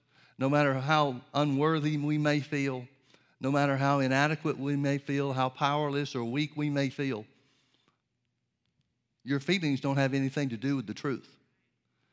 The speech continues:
And the truth says, the truth of God's word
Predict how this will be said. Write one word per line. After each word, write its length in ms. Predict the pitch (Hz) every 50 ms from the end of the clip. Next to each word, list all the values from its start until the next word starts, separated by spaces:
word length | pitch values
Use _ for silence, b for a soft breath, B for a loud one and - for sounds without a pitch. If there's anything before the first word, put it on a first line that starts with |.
| b b b b b
And 160 | 131 131 131
the 60 | 127 127
truth 280 | - - 185 196 175
says, 560 | - - 147 131 127 127 131 143 135 - - - _ _ _ _ _ -
the 80 | 135
truth 320 | 127 - 170 165 156 147 151
of 140 | 139 117 113
God's 280 | 135 127 123 117 98
word 440 | 113 127 170 175 147 120 113 123